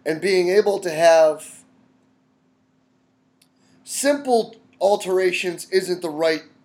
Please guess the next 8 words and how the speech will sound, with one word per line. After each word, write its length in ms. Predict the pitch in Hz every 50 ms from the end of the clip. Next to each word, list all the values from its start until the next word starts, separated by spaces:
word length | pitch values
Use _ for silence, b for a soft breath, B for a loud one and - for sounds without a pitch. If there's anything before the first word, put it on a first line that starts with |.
| _ -
phrase, 720 | - - - - 175 170 170 165 156 147 139 131 123 -
but 260 | - 160 165 - - _ _ _ -
you 100 | 165 170
know 120 | 175 175
what 120 | 170 160 156
I 100 | 151 147
mean. 360 | 143 143 139 131 123 117 113
Like 320 | 131 143 147 139 139 -